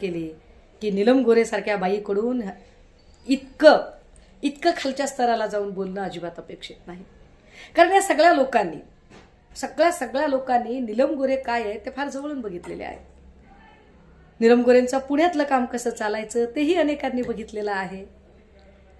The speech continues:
मग नीलम गोरेंच्यासाठीचे कलेक्शन करणारे लोक कोण होते,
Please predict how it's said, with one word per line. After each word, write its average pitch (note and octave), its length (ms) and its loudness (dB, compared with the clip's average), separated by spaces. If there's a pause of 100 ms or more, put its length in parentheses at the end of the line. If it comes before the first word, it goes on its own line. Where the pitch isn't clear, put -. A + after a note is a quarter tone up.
(300)
मग A3+ 80 0
नीलम A#3+ 360 6
गोरेंच्यासाठीचे A3+ 1400 2
कलेक्शन A#3+ 480 2
करणारे G#3 500 -2
लोक G#3 260 -4
कोण G3 200 -2
होते, F3+ 520 -8